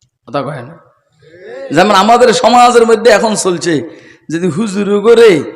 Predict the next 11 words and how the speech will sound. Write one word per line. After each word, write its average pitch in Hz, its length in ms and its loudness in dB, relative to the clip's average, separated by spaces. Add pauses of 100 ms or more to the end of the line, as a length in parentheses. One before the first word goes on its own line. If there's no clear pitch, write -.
(400)
অন্তত 170 420 -4
কিছু 233 400 -4
হুজুর 226 440 0
করে 226 180 -2
যদি 202 240 -10
নাকি 170 680 -6
আমাদের 180 400 -4
দলে 165 420 0
যোগ 143 340 -6
দিয়াইতে 160 420 -2
পারো 143 600 -4